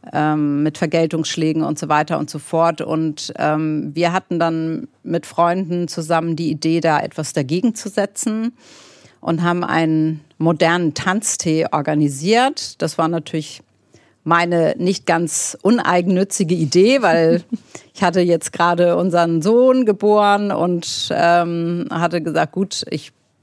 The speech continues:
möchte irgendeine Party machen, wo auch eine junge Mutter mit kleinen Kindern, äh, gerne hingeht und wo es nicht so spät ist.“ Also haben wir gesagt, „Gut, wir machen Sonntagnachmittags einen, einen Tanztee und laden so“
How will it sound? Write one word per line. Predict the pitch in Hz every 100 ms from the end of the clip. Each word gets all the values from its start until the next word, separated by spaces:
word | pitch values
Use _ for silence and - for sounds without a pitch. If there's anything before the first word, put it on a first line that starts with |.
| -
möchte | 170 190 202
irgendeine | 185 190
Party | 165 180 220 220
machen, | 190 185 180 165
wo | 175
auch | - 160 -
eine | 165
junge | 170 185 165
Mutter | 180 208 202 185
mit | 160 - - - - - - _ -
kleinen | - 175 170 160
Kindern, | 202 226 208 196 196
äh, | 190 - 160 165 160 160 151 -
gerne | - 180 170
hingeht | 170 262 254 214 208 214 208 -
und | - 175 175 170 - -
wo | 160 170
es | 180
nicht | 170 151
so |
spät | 151 - 254 269
ist.“ | 214 208
Also | 165 165 175
haben | 165 170
wir | 165
gesagt, | 165 160 -
„Gut, | 196
wir | 160
machen | 160 180
Sonntagnachmittags | 175 214 175 151 185 196 185 175 160 -
einen, | 151 156 151 151 - - - -
einen | 160
Tanztee | - 185 214 269 - - 233 220 -
und | 180 185 - - - _ -
laden | 175 185 196 196
so“ | 170 180 175 175